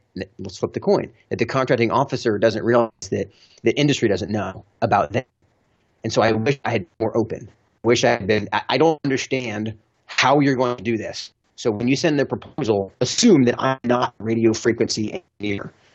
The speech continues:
I'm a business guy, a contracts guy. I have a, I have a management degree. I don't know this science stuff. <laughs> I'm oversimplifying, but there've been a couple of moments in when I was buying, you know,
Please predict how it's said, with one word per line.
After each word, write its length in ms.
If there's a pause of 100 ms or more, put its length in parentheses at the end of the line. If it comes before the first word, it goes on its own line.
(320)
I'm 180
a 60
business 460
guy, 380
a 60
contracts 420
guy. 160
I 40
have 120
a, 80
I 100
have 160 (160)
a 60
management 460
degree. 300 (180)
I 60
don't 140 (120)
know 240
this 160
science 460
stuff. 400 (100)
<laughs> 80
I'm 800
oversimplifying, 720 (320)
but 80
there've 120
been 100
a 60
couple 240
of 60
moments 360
in 220
when 80
I 40
was 140
buying, 520
you 60
know, 200